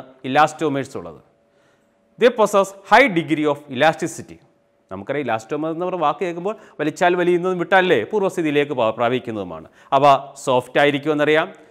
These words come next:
സ്ട്രെച്ചബിലിറ്റി ഉള്ളവരായിരിക്കാം, റെസിലൻസസ് ഉള്ളവരായിരിക്കാം. Toughness are, are the important characters of these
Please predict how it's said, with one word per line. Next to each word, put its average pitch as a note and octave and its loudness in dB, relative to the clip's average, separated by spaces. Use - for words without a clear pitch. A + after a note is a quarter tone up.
സ്ട്രെച്ചബിലിറ്റി D3 -6
ഉള്ളവരായിരിക്കാം, D#3 0
റെസിലൻസസ് D#3 -6
ഉള്ളവരായിരിക്കാം. D#3 0
Toughness E3 0
are, C3+ 4
are C#3 2
the C#3 0
important F3 0
characters C3+ -2
of A#2+ -6
these A#2+ -4